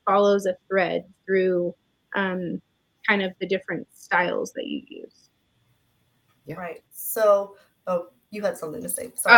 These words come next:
Speaker 2: Oh, I was just gonna say, like, also, I feel like there's a really big switch that has occurred in the last few years with corporate in general. Like, I think social media and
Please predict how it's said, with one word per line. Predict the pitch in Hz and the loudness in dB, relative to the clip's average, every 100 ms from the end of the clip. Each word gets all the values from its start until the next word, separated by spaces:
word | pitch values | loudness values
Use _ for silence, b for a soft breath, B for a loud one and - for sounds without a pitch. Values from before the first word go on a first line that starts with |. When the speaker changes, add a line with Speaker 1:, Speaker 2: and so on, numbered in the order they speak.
| 208 | 12
Speaker 2:
Oh, | 208 208 | 12 10
I | 262 | 8
was | 294 | 6
just | 311 269 | 4 4
gonna | 285 254 | 4 4
say, | 233 220 208 | 4 4 4
like, | 202 180 165 - _ _ - | 6 4 2 -6 _ _ -4
also, | 233 233 | 0 0
I | 226 | 0
feel | 214 285 | -2 0
like | 269 - | 0 0
there's | 220 214 | 0 0
a | 214 | -2
really | 196 180 190 | -4 -6 -8
big | 180 165 170 165 | -2 -2 -2 -2
switch | - 160 160 165 - | -2 0 -2 -2 -4
that | 156 - | -4 -4
has | 156 156 | -2 -2
occurred | 143 - 147 147 | -4 -4 -2 -2
in | 139 | -4
the | 151 | -4
last | 139 135 131 - | -4 -4 -4 -6
few | 151 135 | -6 -6
years | 135 131 123 127 - | -6 -6 -6 -8 -6
with | 143 127 - B B B | -4 -4 -8 B B B
corporate | - 170 160 160 139 - | -4 2 2 2 0 0
in | 139 147 139 | 0 0 0
general. | 139 139 135 117 98 - _ _ - | 0 0 0 -2 -6 -12 _ _ -2
Like, | 151 151 - | 0 2 4
I | 151 175 185 - | 6 6 2 -2
think | 170 160 147 - - _ _ _ _ - | 0 2 0 -4 -18 _ _ _ _ -4
social | - 196 - 190 | 0 0 0 -4
media | 175 175 170 170 170 165 160 - 156 | -4 -6 -2 2 4 4 2 0 0
and | 151 143 | 0 0